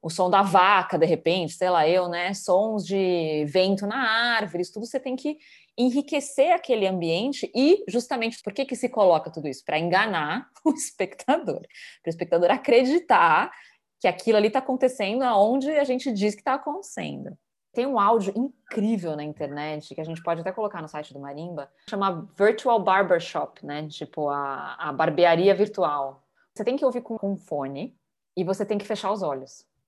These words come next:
Aí você ouve os passos, ele se aproximando de você, e ele começa a cortar seu cabelo, você jura que tem alguém cortando seu cabelo. É uma coisa bizarra, bizarra.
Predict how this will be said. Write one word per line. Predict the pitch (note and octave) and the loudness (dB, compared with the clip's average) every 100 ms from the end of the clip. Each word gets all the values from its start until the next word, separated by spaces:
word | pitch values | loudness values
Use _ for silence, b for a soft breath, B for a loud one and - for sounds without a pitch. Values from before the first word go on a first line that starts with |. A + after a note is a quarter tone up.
| _ | _
Aí | F#3+ A#3 | 4 4
você | C4+ - | 2 0
ouve | A#3 C4 C4+ A3 | 4 4 6 4
os | G#3 | 2
passos, | - F3+ D#3 - G3+ - | -4 -4 -4 -8 -14 -6
ele | F3+ F#3 | -2 0
se | G3 | -2
aproximando | G3+ G3 G3 F#3+ | -4 -8 -6 -6
de | G3 | -6
você, | F#3+ G3 - C#3+ D#3+ b b | -6 -8 -8 -8 -8 b b
e | F#3 | -2
ele | C#4+ | 0
começa | F4 A3+ G3 | -2 -2 -4
a | |
cortar | F3 E3+ | -4 -4
seu | F3+ | -4
cabelo, | F3+ D3+ C#3+ E3+ D#3 | -4 -4 0 0 -2
você | - - | -2 0
jura | B3+ F#3 E3 F3+ F#3+ F3 F3 A#3+ | 0 -2 -2 2 4 6 4 2
que | A#3+ | -6
tem | A3+ | -8
alguém | A#3 A3+ F3 E3 | -6 -4 -2 -4
cortando | E3+ F#3+ F#3 F#3 | -4 -6 -6 -14
seu | F#3 | -12
cabelo. | F#3+ D3 C#3 C3+ _ | -10 -10 -12 -16 _
É | F#3+ | -8
uma | G#3+ | -6
coisa | A3 C#4+ C#4+ | -6 -2 -2
bizarra, | B3 G#3+ C4 C4 G#3 G3 F#3 G#3 G3 F#3+ F3+ E3 | -4 -6 -6 -6 -6 -6 0 2 4 2 0 -6
bizarra. | E3 E3+ E3 D#3 D3+ D#3 | -6 -4 0 0 -2 -10